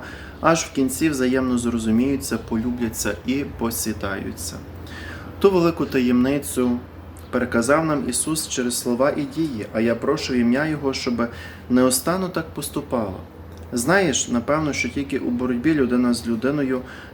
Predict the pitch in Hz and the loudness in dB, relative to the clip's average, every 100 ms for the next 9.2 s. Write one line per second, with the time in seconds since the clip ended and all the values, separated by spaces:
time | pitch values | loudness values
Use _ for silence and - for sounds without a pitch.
0 | - 117 120 139 156 156 - 120 - 143 | 0 2 4 4 2 0 -4 -2 0 0
1 | 139 156 156 135 - 139 127 123 - - | 2 0 2 0 0 0 2 2 0 -12
2 | - - - 120 117 113 110 - - - | -16 -12 2 4 6 4 2 -4 -14 -16
3 | - - - - - - - 123 147 170 | -14 -14 -16 -20 -6 0 0 4 4 4
4 | 156 147 147 139 - 131 147 156 147 147 | 0 0 0 0 0 0 0 -2 -4 -2
5 | 151 117 98 95 92 117 143 139 - 127 | -2 -2 -4 -6 -6 -2 0 0 2 4
6 | 127 123 123 120 117 - - 127 131 151 | 4 4 2 0 -4 -12 -2 2 4 2
7 | 156 151 147 139 143 131 98 95 - - | 0 -2 -2 -2 -2 -2 -4 -8 -14 -18
8 | - - - - 113 175 180 135 113 110 | -18 -18 -8 -2 4 4 4 2 2 0
9 | 107 101 | 0 -2